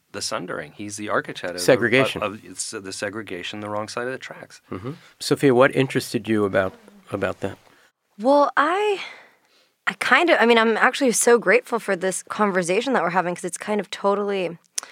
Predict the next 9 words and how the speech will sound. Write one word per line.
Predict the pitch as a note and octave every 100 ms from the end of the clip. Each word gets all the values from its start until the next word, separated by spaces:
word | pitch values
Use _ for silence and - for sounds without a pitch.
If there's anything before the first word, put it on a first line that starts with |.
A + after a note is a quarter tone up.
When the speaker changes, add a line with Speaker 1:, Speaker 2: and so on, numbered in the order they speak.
| - - -
Speaker 3:
changing | - G#3+ G#3 G3+
the | F3+
way | F#3+
that | F3
I |
had | F3+ D#3+
read | E3 F#3
this, | F#3+ E3+ - - - _ _ _ _ _ -
um, | F#3 E3+ D3 B2+ D#3+